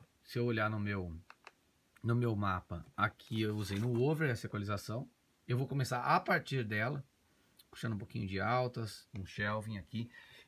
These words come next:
E esse aqui eu acho que eu usei no room, se eu não me engano, tá? Então é uma compressão que eu vou puxar nesses caras aqui, entendeu? E vou continuar da onde eu tava.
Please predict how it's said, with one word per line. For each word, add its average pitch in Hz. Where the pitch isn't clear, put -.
E 156
esse 156
aqui 156
eu 147
acho 143
que -
eu 147
usei 143
no 180
room, 160
se -
eu 113
não 107
me 101
engano, 92
tá? 104
Então 107
é 110
uma 120
compressão 123
que 165
eu 185
vou 180
puxar 160
nesses 139
caras 120
aqui, 165
entendeu? 120
E 190
vou 175
continuar 196
da 208
onde 208
eu 226
tava. 180